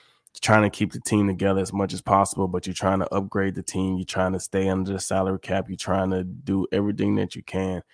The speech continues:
and it's tough, man. So that's why the G Ms and the coaches and the per-, personnel people, that's why they get paid the big bucks.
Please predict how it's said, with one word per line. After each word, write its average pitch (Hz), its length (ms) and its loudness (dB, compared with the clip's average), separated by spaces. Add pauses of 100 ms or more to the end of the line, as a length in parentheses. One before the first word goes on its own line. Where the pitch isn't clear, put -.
(200)
and - 120 -6
it's - 120 -6
tough, - 380 -6
man. - 220 -10
So - 140 -12
that's 82 200 -10
why 87 160 -6
the 85 80 -10
G 85 260 -10
Ms 87 260 -8
and 85 100 -10
the 82 40 -12
coaches 80 460 -14
and 76 160 -14
the 73 40 -18
per-, - 340 -14
personnel 87 480 -8
people, - 280 -10 (280)
that's - 100 -14
why - 120 -2
they 120 80 2
get 117 140 2
paid 110 280 2
the - 40 -6
big - 280 -8
bucks. - 340 -2